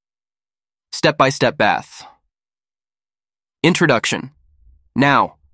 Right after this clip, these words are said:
let's talk about the actual bath introduction. Fill the tub with a few inches of lukewarm water and invite your dog into the room. Allow them to approach the tub on their own terms.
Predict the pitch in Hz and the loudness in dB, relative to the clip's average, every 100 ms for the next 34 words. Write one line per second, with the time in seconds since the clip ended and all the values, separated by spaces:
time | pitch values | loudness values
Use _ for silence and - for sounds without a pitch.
0 | _ _ 170 - 185 170 151 127 120 117 | _ _ -4 2 2 4 2 0 2 2
1 | 131 - 117 101 110 113 107 98 95 87 | 2 0 -2 0 2 2 0 -6 -4 -6
2 | 78 - - _ _ _ _ - 160 170 | -6 -10 -12 _ _ _ _ 0 2 2
3 | 156 151 135 110 - 143 131 120 113 104 | 2 2 2 -2 0 2 2 0 -2 -4
4 | 101 113 110 113 113 110 117 104 104 107 | -2 -2 0 0 0 4 2 2 -2 -2
5 | 107 120 131 110 107 113 110 107 98 95 | 0 2 2 0 2 2 2 -2 -6 -6
6 | 95 87 67 _ _ _ _ _ 127 143 | -6 -6 -8 _ _ _ _ _ 2 6
7 | 165 160 156 135 117 - 139 - 107 - | 6 4 2 2 0 0 -2 -2 -6 0
8 | 131 110 - 104 104 107 104 101 120 87 | 2 2 0 -2 0 0 0 -2 -2 -4
9 | 50 - | -8 -16